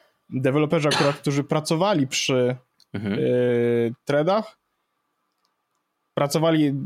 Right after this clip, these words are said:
Speaker 1: nad nimi od jakiegoś czasu i to nie są
Speaker 2: Mhm.
Speaker 1: pracownicy, którzy tam przyszli, no więc
Speaker 2: A, no, no więc wiesz, no, różnie to bywa, wiadomo. E, w każdym razie Elon, no,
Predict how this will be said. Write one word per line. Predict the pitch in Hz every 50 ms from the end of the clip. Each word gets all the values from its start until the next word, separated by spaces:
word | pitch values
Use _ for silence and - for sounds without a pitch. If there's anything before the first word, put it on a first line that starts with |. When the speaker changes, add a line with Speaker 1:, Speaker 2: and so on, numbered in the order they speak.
| - 135
Speaker 1:
nad | 143 143 143 143 139 139
nimi | 147 151 151 147 139
od | 131 131
jakiegoś | 131 - 135 123 131 - -
czasu | - - 139 127 - - -
i | -
to | 127 -
nie | 127 131 135
są | - -
Speaker 2:
Mhm. | 131 123 -
Speaker 1:
pracownicy, | - 127 113 101 127 117 120 131 127 117 - - - 120 120 120 120 110 117 - _ _ _
którzy | _ _ - 120 - 123
tam | 113 - - 117
przyszli, | 110 - - 120 - - 147
no | 160 202 233 208 165
więc | 139 127 - - _ _ _ _ _ _ _ _ _
Speaker 2:
A, | - 107 90 - - - 240
no, | 330 359 359 349 302
no | 196 151 113
więc | 101 95 92 -
wiesz, | - - - - -
no, | - 160 190 226 208 196
różnie | 214 214 196 - 180 160
to | 156 156 135
bywa, | 139 151 139 135 120
wiadomo. | 110 104 107 113 117 113 110 110 117 - - - - - - -
E, | - 107 98 95 92 92 92 95
w | 95
każdym | - - 131 120 127 120
razie | 123 120 113 120
Elon, | 110 101 107 113 113 110 104 104 107 -
no, | - 120 120 139 175 170